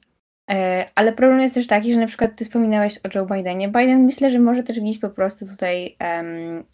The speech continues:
w zmianie retoryki też jakąś opcję, żeby po prostu odbić Florydę, e, zdobyć trochę sympatii tych wyborców o jakichś kubańskich, którzy sympatyzują z Kubą, którzy mają może kubańskie pochodzenie. I tutaj to też jest niestety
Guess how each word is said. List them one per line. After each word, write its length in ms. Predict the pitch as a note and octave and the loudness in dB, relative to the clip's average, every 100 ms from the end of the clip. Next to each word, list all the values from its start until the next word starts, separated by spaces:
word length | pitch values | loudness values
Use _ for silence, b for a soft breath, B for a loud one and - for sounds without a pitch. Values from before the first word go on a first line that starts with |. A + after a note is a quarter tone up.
| - | -8
w 40 | |
zmianie 300 | G3+ G#3 G#3+ | -2 -2 0
retoryki 680 | G3 F#3+ F3+ F#3 - G3+ A3+ - _ _ _ _ _ _ - | -2 -4 -6 -10 -6 -6 -6 -8 _ _ _ _ _ _ 0
też 280 | A3+ A#3 A3 | 0 0 -2
jakąś 440 | G3 - G3 - | -4 -4 -10 -4
opcję, 580 | G#3+ G#3 - - G#3 A3+ | -4 -4 -6 -4 0 0
żeby 280 | A#3 A#3+ A#3+ | -2 -4 -6
po 100 | B3 | -4
prostu 320 | A#3+ - - | -4 -6 -8
odbić 340 | G#3 F#3+ G#3 - | -6 -6 -8 -10
Florydę, 640 | F#3+ F3 F3 F#3+ F3 F3+ b b b _ _ _ _ | -6 -4 -6 -8 -8 -8 b b b _ _ _ _
e, 280 | G#3 G3+ F#3+ | -6 -4 -4
zdobyć 400 | G3 D4 C#4 B3+ | 2 4 4 2
trochę 240 | - G#3 F#3+ | -2 -6 -4
sympatii 580 | G3+ F#3+ F#3 F#3 F3+ | -6 -4 -4 -4 -6
tych 180 | - F#3 | -10 -10
wyborców 600 | F3+ F3 F3+ G3+ F#3 - | -6 -4 -4 -6 -12 -10
o 20 | |
jakichś 460 | F#3 F3+ F3+ - - - | -12 -12 -16 -16 -20 -18
kubańskich, 840 | - F#3 F3+ F3+ - G#3 F3 - _ _ | -6 -6 -6 -10 -16 -12 -12 -14 _ _
którzy 280 | A3 A3 | -6 -4
sympatyzują 640 | G#3+ G#3+ G#3+ G3+ F#3+ F#3+ F3+ | -4 -4 -4 -8 -8 -8 -10
z 80 | - | -12
Kubą, 280 | F3+ F3 | -12 -10
którzy 400 | F3 - F3+ F3 B B B _ _ | -10 -12 -12 -12 B B B _ _
mają 160 | F#3+ F3+ | -8 -6
może 240 | F#3+ F3+ | -6 -6
kubańskie 500 | F3+ F#3+ F3 F3 - | -8 -8 -8 -8 -14
pochodzenie. 640 | F#3 F#3 F#3+ F3+ E3+ F3+ G3+ | -14 -14 -12 -8 -8 -6 -8
I 180 | - A#3 | -8 -10
tutaj 380 | A#3+ A#3+ A#3+ A#3 | -6 -2 -2 -2
to 100 | A3 | -4
też 220 | G#3 G#3+ | -4 -4
jest 160 | G#3 G#3+ | -6 -6
niestety 580 | G#3 G#3 G#3 G#3 A3 | -6 -8 -6 -6 -6